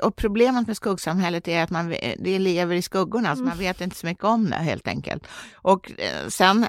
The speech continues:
Speaker 1: ja, en annan sak med, med skuggsamhället, om en del som man vet någonting om, det är ju de som då s-, ska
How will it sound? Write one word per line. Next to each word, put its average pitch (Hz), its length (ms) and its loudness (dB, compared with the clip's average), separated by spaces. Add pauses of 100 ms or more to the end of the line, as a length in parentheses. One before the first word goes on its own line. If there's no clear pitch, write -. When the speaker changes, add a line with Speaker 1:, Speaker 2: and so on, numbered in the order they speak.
Speaker 1:
ja, 113 200 2
en 202 180 2
annan 214 340 2
sak 170 280 2
med, 123 460 -6 (340)
med 170 460 0
skuggsamhället, 147 1000 0
om 156 200 0
en 156 80 -4
del 143 220 0
som - 140 -8
man 143 100 -4
vet 254 220 -2
någonting 143 340 -4
om, 98 220 -4
det 180 100 0
är 220 120 2
ju 165 80 2
de 147 280 2 (340)
som 160 280 -2
då 139 160 2
s-, 139 120 -4 (100)
ska 95 400 0